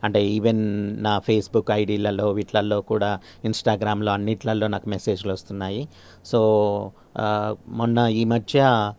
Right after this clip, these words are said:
ఆ, ఈస్ట్ గోదావరి నుంచి ఒక కాల్ వచ్చింది. So, మా, అంటే మెగా ఫ్యామిలీకి ఒక మంచి పాటను అందించి,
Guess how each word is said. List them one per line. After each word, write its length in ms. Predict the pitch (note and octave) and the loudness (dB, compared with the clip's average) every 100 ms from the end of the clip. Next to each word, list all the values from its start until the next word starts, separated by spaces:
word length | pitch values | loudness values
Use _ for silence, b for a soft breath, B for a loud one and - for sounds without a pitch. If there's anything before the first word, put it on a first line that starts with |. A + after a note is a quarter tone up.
| b b _ - | b b _ -6
ఆ, 360 | A2 G#2+ G#2+ - E2+ - - - | -4 -4 -6 -8 -10 -12 -18 -6
ఈస్ట్ 280 | C#3 C3 D3 | -2 0 4
గోదావరి 400 | C#3+ C3 C3 B2 | 4 6 6 4
నుంచి 360 | A#2+ A#2 - A#2+ | 2 -2 0 -2
ఒక 100 | - | 0
కాల్ 220 | G#2+ G#2+ | -2 0
వచ్చింది. 500 | G#2 - G#2+ G2 C3 D#3 b b b - | -2 -2 -6 -4 -6 -10 b b b 2
So, 360 | B2 A2+ G#2+ G2+ - - - - | 4 6 4 -2 -8 -18 -20 -8
మా, 400 | A2 A2+ A2 - - - - | -2 2 0 -2 -14 -14 -2
అంటే 320 | A#2 A#2 - | 2 2 2
మెగా 300 | A2 A2 C3+ | -4 6 6
ఫ్యామిలీకి 460 | C3+ B2+ B2 A#2 - | 6 4 2 0 0
ఒక 120 | A2+ | 0
మంచి 340 | G#2+ G#2+ G#2+ G#2 | 0 -2 -2 -2
పాటను 400 | A2 G#2+ A2+ A2 | -2 -2 -2 -4
అందించి, 520 | G#2+ F#2+ - G#2+ | -4 -6 -6 -6